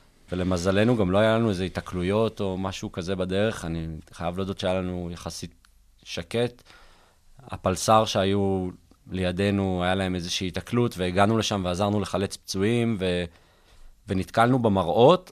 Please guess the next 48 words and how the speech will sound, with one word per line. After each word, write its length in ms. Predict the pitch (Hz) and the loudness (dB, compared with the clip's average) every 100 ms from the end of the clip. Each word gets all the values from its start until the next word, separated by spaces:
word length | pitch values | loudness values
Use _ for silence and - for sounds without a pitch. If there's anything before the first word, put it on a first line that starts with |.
| - | -4
אבל 180 | 95 98 | -2 -2
זה 180 | 90 98 | 0 0
עדיין 320 | 95 117 120 | 4 4 4
לא 100 | 113 | 6
היה 140 | 113 | 4
שלנו, 520 | 107 110 107 113 101 80 | 2 2 6 6 4 0
זה 100 | 87 | -2
היה 120 | 90 | -2
של 180 | - 87 | -4 -6
פלוגה 380 | - 92 92 | -6 0 2
אחרת, 480 | 87 - 123 135 135 | 2 4 4 4 2
ואנחנו 580 | 98 95 - 101 101 101 | 0 0 -2 -2 -2 0
מעין 260 | 98 104 107 | 0 0 0
אורחים 420 | 90 90 110 107 | 0 0 2 2
בסיטואציה. 760 | 110 95 - 98 101 - 143 151 - - _ _ | 2 -2 0 0 0 -2 -2 -4 -12 -20 _ _
ואז 320 | 98 101 120 117 | 0 4 4 4
באותו 320 | 123 117 135 | 2 4 4
בוקר, 520 | 139 139 131 101 90 | 4 4 2 2 2
אני 220 | 90 110 | 0 -2
אישית 280 | 110 - 104 | -2 -2 0
הייתי 220 | 104 113 | 0 -2
כבר 220 | 101 98 | 0 0
כזה 440 | 90 101 87 87 85 | 2 -2 -2 -2 -4
אפוץ 480 | - - 120 110 101 | -6 -4 -2 0 -2
אחרי 220 | - 107 | 0 0
הליכה 320 | 98 - 107 | 0 0 -2
של 160 | - 90 | -2 -2
כל 200 | 107 98 | 0 2
הלילה, 540 | 101 117 117 117 117 | 4 4 6 6 6
ואתה, 380 | 95 90 95 90 - - - - - - _ _ - - _ - - | 4 0 0 -2 -4 -12 -20 -20 -20 -20 _ _ -20 -20 _ -20 2
הראש 300 | 110 104 127 | 6 10 8
שלי 180 | 156 127 | 8 6
רק 200 | 110 - | 6 6
היה 180 | 120 117 | 8 8
ב, 80 | 117 | 8
"יאללה, 380 | 110 113 113 101 | 6 6 4 2
שיסיימו 560 | - 92 - 101 110 | 0 0 2 2 2
כבר 160 | 113 117 | 4 4
עם 140 | 104 | 4
הבית 340 | 92 107 123 131 | 6 6 6 4
הזה, 160 | 123 | 2
זה 120 | 110 | 2
הבית 300 | 90 104 113 | 4 4 4
האחרון, 520 | 95 90 98 101 123 110 | 0 0 2 4 4 4
נוכל 200 | 92 110 | 2 2
להוריד 260 | 113 120 | 4 2
את 60 | 123 | -2
התיקים." 600 | - 87 127 127 131 | -4 -4 2 4 4